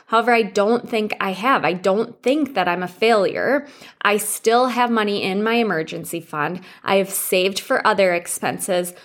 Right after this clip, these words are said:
We've cash flowed a lot of things that have popped up, and we've had a few emergencies that we've had to dip into our emergency count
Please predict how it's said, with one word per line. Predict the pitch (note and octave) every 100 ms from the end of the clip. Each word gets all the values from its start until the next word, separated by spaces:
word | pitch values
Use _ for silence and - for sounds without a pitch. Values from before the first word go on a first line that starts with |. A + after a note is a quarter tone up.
| -
We've | G3+ G3 G3
cash | - - E3 A3+ -
flowed | - A#3 A#3
a | A3+
lot | G#3 F#3 F#3+
of | F#3+
things | - F3+ F#3 F#3
that | F3+
have | F3+ E3+ F3 - - _ F#3
popped | - - F#3+ G3 -
up, | - F3 F3 - - -
and | G#3+ A3
we've | A3 F#3+
had | G#3+ G3+
a |
few | G3+ A3 A#3+
emergencies | - G3+ G#3 A#3 B3 A3 G#3+ G3+ G3+ F3+ F3+
that | F#3
we've | F#3 F#3
had | G3 F#3+
to | F#3+
dip | F#3 F3+ F3+
into | - E3+ E3 F3
our | F3
emergency | D#3+ D3+ D#3 D#3+ E3 E3
count | E3 - D#3+ D#3